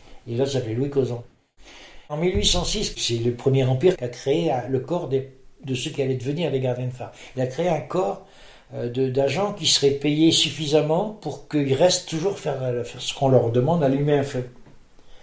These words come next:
Et qu'ils n'aillent pas à la pêche, qu'ils n'aillent pas, voilà, et qu'ils soient là tous les soirs, et voilà, voilà. Et donc on les paye pour ça.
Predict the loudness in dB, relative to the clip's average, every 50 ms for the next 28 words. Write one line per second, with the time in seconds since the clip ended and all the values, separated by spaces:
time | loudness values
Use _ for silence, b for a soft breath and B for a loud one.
0 | b b -8 -6 -4 -2 0 2 2 2 2 2 2 2 2 0 0 0 0 2
1 | 2 0 -2 -4 -4 -4 -4 -2 -2 -2 -2 0 0 0 0 0 -2 B B B
2 | B B B -14 -8 -6 -2 2 4 4 4 4 2 2 0 0 0 2 2 2
3 | 4 4 2 0 0 -2 -2 -4 -6 -8 -12 -16 -20 -18 -16 -16 -16 -16 B B
4 | B B B B B B B B B B -2 8 10 10 10 10 8 6 6 6
5 | 8 6 6 4 4 0 -4 -4 -4 -2 -2 -2 -2 -2